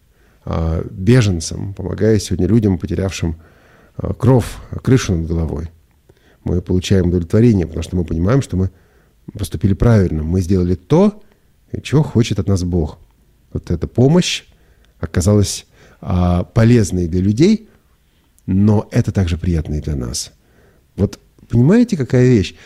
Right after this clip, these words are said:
А, так что вот это ис-, вот это ощущение, вот эта мысль о том, что, м, если я жертвую, значит, я просто что-то потерял, а если это приобретение,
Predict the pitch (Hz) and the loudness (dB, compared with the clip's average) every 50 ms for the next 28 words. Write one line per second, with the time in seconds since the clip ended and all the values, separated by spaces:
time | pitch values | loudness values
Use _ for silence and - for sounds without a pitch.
0 | - - - _ _ - 107 107 107 107 104 104 - - - _ _ - 143 135 | -20 -20 -20 _ _ -2 0 2 2 4 2 2 0 -4 -10 _ _ 0 0 0
1 | - - - - _ - 143 139 135 131 127 123 117 - - 113 113 101 113 127 | 0 -4 -10 -4 _ 2 2 4 4 4 4 2 0 -2 -2 -4 -2 0 0 0
2 | 123 131 - - 120 113 - - 151 123 - - - - 143 - - - 127 123 | 0 0 0 0 0 -2 0 -2 -4 -4 -4 -6 -8 -6 -4 -4 -2 -2 0 0
3 | 147 131 127 123 120 - - 120 107 - - 160 160 175 175 175 151 - - - | 2 2 4 2 2 0 0 -4 -4 -2 0 2 2 4 4 2 2 0 -2 -6
4 | _ _ _ _ _ _ - 107 107 117 139 151 135 - - 117 110 - - 139 | _ _ _ _ _ _ -2 2 4 4 6 4 4 2 0 -2 -2 -2 -2 0
5 | 135 131 - - - - - 117 107 101 98 95 90 87 - - - - 110 104 | 0 -2 -2 -4 -8 -6 -2 0 2 2 2 2 0 -4 -8 -12 -12 -8 -6 -4
6 | 98 95 87 101 131 - - - 104 98 92 98 110 110 110 107 98 87 92 110 | -4 -2 0 0 0 0 0 0 0 0 2 2 2 2 2 2 0 0 2 0
7 | 113 101 98 - - 95 95 95 82 95 104 107 - - - 101 92 - 107 120 | 0 0 -2 -4 -4 -2 0 0 0 0 0 -2 0 0 0 0 0 0 0 0
8 | 113 - - 98 - - 95 - - - 107 98 - 120 113 135 165 202 240 240 | 0 0 -2 -4 -4 -4 -4 -6 -6 -6 -6 -2 0 0 0 2 2 2 2 0
9 | 220 - - _ _ _ _ _ _ _ _ _ _ _ _ _ - - 90 90 | -2 -4 -10 _ _ _ _ _ _ _ _ _ _ _ _ _ -4 -2 -2 0
10 | - 107 92 78 85 - - 107 101 92 95 104 98 - - 123 113 101 82 73 | 2 0 0 0 0 0 2 2 2 2 2 0 -2 0 2 2 2 2 2 -2
11 | 65 58 53 - | -6 -8 -10 -12